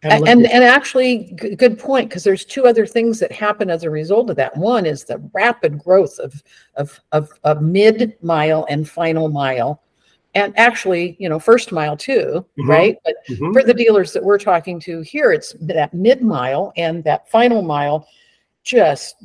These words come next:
Speaker 2: drove desi-, need to purchase more vehicles. And the second thing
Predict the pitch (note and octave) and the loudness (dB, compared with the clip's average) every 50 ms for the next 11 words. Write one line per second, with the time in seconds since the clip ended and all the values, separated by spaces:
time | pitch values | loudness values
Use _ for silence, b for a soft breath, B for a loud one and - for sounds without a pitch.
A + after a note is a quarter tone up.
0 | D#3 D3 - - F3+ G#3+ G#3 G3+ G3 F#3+ F#3 F#3 F#3 F3+ F3 E3+ - _ _ _ | -20 -18 -18 -8 -2 2 6 6 6 6 6 2 0 -2 -6 -14 -20 _ _ _
1 | _ _ _ _ _ - E3+ D#3+ D3+ D3+ F3+ E3 E3+ - D#3 D3+ D3+ - _ - | _ _ _ _ _ -10 -10 -8 -4 -4 -4 -4 -4 -6 -10 -12 -12 -14 _ -6
2 | D3+ F3+ A3 B3 C4 B3 F#3 D3 E3 D3+ _ - - G3 F#3 - - E3+ D3+ - | -2 2 2 2 2 0 -4 -4 -6 -8 _ -4 -4 -4 -4 -4 -8 -10 -10 -10
3 | - F#3 E3+ E3 D#3+ D3+ - D3+ C#3+ C#3+ C#3 - C#3+ D3 G#3 A#3 - - _ _ | -12 -10 -8 -6 -6 -6 -8 -8 -10 -10 -8 -6 -4 -4 -4 -6 -6 -14 _ _
4 | _ _ _ _ _ _ _ _ _ _ _ _ _ _ _ _ _ _ - G#3+ | _ _ _ _ _ _ _ _ _ _ _ _ _ _ _ _ _ _ -4 -4
5 | A3 G#3+ - - C4 D4+ D4+ F#4+ D4+ - _ C#3 - - D3 | -4 -4 -4 -6 -8 -6 -4 -6 -8 -6 _ -10 -12 -12 -18